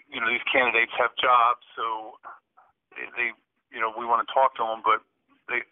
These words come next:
if they're not hired, they don't wanna ruin their present job. And, uh, those discussions will be next couple weeks. But having said that, you know, the earliest we would hire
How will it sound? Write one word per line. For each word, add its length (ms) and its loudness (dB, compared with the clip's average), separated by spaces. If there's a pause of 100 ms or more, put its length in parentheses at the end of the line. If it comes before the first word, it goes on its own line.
(160)
if 160 -6
they're 140 2
not 240 4
hired, 480 2
they 80 -12
don't 180 -8
wanna 320 -6 (1300)
ruin 400 -4
their 140 -2
present 480 -4
job. 480 0 (800)
And, 240 -4
uh, 400 2 (120)
those 220 2
discussions 540 -2
will 100 -14
be 140 0 (320)
next 240 -2
couple 240 -2
weeks. 260 0 (640)
But 120 2
having 260 2 (100)
said 220 -2
that, 340 2 (1200)
you 80 -12
know, 260 -4 (220)
the 80 -2
earliest 580 4 (140)
we 80 -8
would 160 -6
hire 320 2